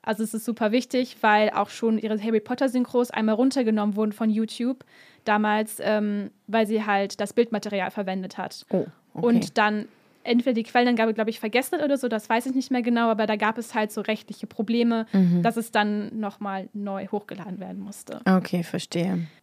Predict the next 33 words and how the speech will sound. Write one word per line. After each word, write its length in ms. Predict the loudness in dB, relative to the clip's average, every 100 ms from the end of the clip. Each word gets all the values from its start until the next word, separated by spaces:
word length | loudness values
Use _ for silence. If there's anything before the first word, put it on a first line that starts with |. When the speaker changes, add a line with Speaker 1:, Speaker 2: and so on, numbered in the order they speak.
| -2
Speaker 1:
Genau, 360 | 4 6 4 2
und 240 | 0 2
weil 220 | 4 4
man 200 | 4 2
halt 160 | 0 0
so 80 | -2
detailreich 600 | -4 -2 -2 0 0 -2
recher-, 240 | -6 -6 -6
recherchieren 600 | -4 -4 0 2 2 0
muss, 300 | 0 -2 -4 -16 -20 _
habe 220 | 4 4
ich 80 | 4
sie 80 | 2
im 80 | 2
Interview 280 | 2 2
mal 140 | 2 0
gefragt, 320 | -2 -8 -6 -4
was 140 | -2
eigentlich 360 | 0 2 0 -4
ihre 180 | -4 -2
Lieblings-Rabbit-Hole 1500 | 0 0 2 0 2 0 2 2 2 -4 -4 -2 0 -2 -4
ist, 280 | -8 -4
wo 100 | 0
sie 100 | 0
sich 180 | 0 -2
so 100 | -2
richtig 840 | 0 0 -2 -8 -4 -2 -2 -8 -6
verrannt 360 | -2 -2 -4
hat, 120 | -8 -10
sag 140 | -10
ich 140 | -12
mal. 180 | -14 -14 -4
Speaker 2:
Mhm. 520 | 4 6 6 8 8